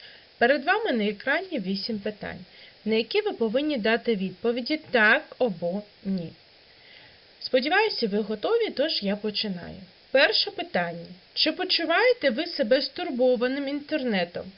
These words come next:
Чи думаєте ви про попередній онлайн-сеанс? І чи смакуєте наступні?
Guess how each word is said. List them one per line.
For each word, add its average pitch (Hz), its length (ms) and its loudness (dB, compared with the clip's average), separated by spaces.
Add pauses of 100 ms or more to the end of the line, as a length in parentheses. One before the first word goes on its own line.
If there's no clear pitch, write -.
Чи - 160 -2
думаєте 294 600 0
ви 233 160 2
про 262 200 2
попередній 269 680 2
онлайн-сеанс? 233 1120 0 (160)
І 320 60 -4
чи 392 200 0
смакуєте 262 680 -2
наступні? 226 680 -4